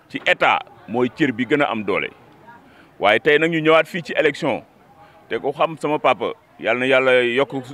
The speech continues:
leeram ay, ay jéggal. Xam ne ku doon yëngu ci politique la.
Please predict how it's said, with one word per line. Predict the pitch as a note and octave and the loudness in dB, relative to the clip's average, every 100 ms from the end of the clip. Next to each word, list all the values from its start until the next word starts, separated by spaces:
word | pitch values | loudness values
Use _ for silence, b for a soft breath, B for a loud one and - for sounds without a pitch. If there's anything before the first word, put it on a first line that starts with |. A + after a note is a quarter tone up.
| - | -6
leeram | A#2+ C3 A#2+ F2 D#2 | 2 4 4 0 -2
ay, | A2+ | 0
ay | B2+ B2 | 0 0
jéggal. | C3+ C#3+ A#2+ D#2 - - - - - - - | 0 0 0 -2 -10 -16 -16 -16 -14 -16 -2
Xam | B2 C3 | 0 0
ne | C3+ C3+ A#2 | -2 -4 -6
ku | B2 | 0
doon | C#3 | 0
yëngu | B2+ D#3 D3+ | 2 -2 -2
ci | D3+ | -4
politique | - B2 A#2+ B2 | 0 0 0 -4
la. | F2 | -6